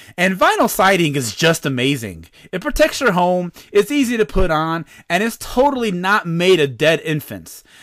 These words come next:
I don't know who started the rumor that vinyl siding was made from dead infants, but it's totally not true, okay?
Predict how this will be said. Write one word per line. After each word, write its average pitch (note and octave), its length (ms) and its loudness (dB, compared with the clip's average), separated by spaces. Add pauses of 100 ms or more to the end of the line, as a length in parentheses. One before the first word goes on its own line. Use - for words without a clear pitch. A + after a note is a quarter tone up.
(160)
I G#3 120 0
don't C#4+ 100 0
know D#4+ 160 4
who B3+ 260 2
started C4 300 2
the B3 100 0
rumor F3+ 440 -2
that D#3 180 0
vinyl F#3+ 340 -2
siding F3 460 -2
was C#3+ 160 -2
made C#3+ 300 0
from C3+ 160 -6
dead C#3 180 2
infants, G3+ 580 -6 (240)
but E3 120 -2
it's F3 100 -6
totally C4+ 480 2
not F#3 220 -2
true, C#3 400 -2
okay? C#3+ 340 -2